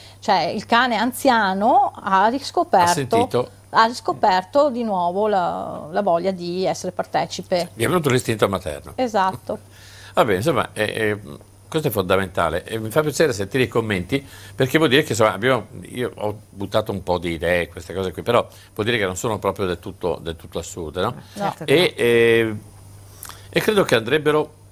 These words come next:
Speaker 2: ancora più portate avanti, perché, ehm, il problema del volontariato e i problemi soprattutto delle persone anziane sono, sono tanti e sono collegate, eh, e quelli che ce li hanno, eh, gli animali, perché li hanno sempre avuti,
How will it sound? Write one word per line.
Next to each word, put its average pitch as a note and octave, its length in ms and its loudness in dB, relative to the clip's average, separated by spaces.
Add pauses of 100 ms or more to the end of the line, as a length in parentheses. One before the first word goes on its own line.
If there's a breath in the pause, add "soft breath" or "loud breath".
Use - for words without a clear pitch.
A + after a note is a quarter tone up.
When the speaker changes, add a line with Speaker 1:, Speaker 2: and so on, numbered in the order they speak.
Speaker 2:
ancora A#2 1300 -4
più C3+ 200 -4
portate B2 420 -2
avanti, G2 420 -2
perché, A2+ 580 2
ehm, G2 1400 0 (560)
il A#2 240 -6
problema D3 320 4
del C3 100 0
volontariato A2+ 800 0 (200 loud breath)
e A2 120 -2
i A2+ 140 -2
problemi C3+ 380 0
soprattutto A2+ 540 -6
delle F2+ 160 0
persone G#2 280 -2
anziane F2+ 420 -4
sono, G2 300 -4 (220 loud breath)
sono G#2 200 -4
tanti F2+ 460 -2 (160 loud breath)
e C#3 220 2
sono C#3 240 0
collegate, A2+ 600 0
eh, - 180 -16 (140)
e G2+ 220 -14
quelli C#3 220 -8
che G#2 180 -6
ce - 140 -10
li G2+ 140 -4
hanno, F2 440 -8
eh, E2+ 220 -14
gli E2+ 100 -12
animali, F2+ 500 -8 (300 loud breath)
perché - 220 -4
li G#2 80 -4
hanno G#2 80 -2
sempre F#2+ 320 0
avuti, F#2 360 -2